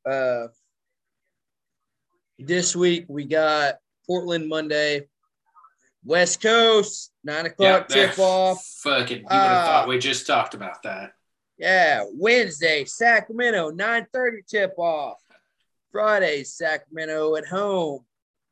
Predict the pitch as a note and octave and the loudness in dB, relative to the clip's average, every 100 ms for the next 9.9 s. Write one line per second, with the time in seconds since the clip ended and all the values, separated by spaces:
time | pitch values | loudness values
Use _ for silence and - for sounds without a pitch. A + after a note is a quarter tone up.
0 | _ _ _ - C#3 C3+ F3 F3 C#3+ B2 | _ _ _ -10 -10 -6 -2 -2 -4 -10
1 | _ B2+ - E3 E3 - F#3+ F3+ C3+ - | _ -14 0 2 2 0 0 2 0 -4
2 | _ _ _ _ _ _ _ _ _ D3 | _ _ _ _ _ _ _ _ _ -8
3 | D3+ D3 C#3+ C#3+ C#3 C3 B2 - _ _ | -6 -6 -6 -4 -4 -6 -10 -18 _ _
4 | _ _ _ G3 A3+ F#3+ G#3 G#3+ A3 G#3 | _ _ _ 2 4 6 4 4 4 2
5 | A3+ A#3+ - - G3 - F3 E3+ G#3+ G#3 | 0 -6 -8 -4 -4 -2 -4 0 2 2
6 | D3+ F#3 F3+ E3 F3+ F#3 E3 B2+ - - | 0 -4 -6 -4 0 2 2 0 -6 -10
7 | D3+ C#3+ C#3 B2+ G#2+ _ _ _ _ _ | -6 -6 -8 -12 -14 _ _ _ _ _
8 | _ - D3 F3 F3 F3 D#3 B2 _ _ | _ -6 -2 0 0 -2 -6 -6 _ _
9 | _ _ G3 A3 F#3+ C3+ D#3 C#3 | _ _ -4 -2 -2 -2 -6 -6